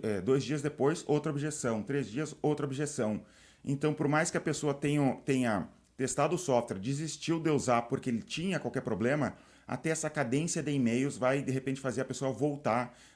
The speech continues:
pra testar o software e acabar comprando.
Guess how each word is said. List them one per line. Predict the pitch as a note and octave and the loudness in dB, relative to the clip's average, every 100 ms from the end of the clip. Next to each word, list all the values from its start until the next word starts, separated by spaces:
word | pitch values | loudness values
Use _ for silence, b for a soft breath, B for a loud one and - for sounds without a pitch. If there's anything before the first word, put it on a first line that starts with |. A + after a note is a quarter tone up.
| - | -6
pra | B2+ | -4
testar | C#3 B2+ B2+ | -4 -4 -2
o | B2+ | -2
software | - A#2 B2 C3+ B2 | 0 -2 -2 -6 -4
e | C3+ | 0
acabar | B2+ C3 A2 A2+ | 0 -2 -2 -2
comprando. | - C#3+ C#3+ C3+ G2+ F2 D2 C#2 | 0 0 0 0 0 2 -2 -6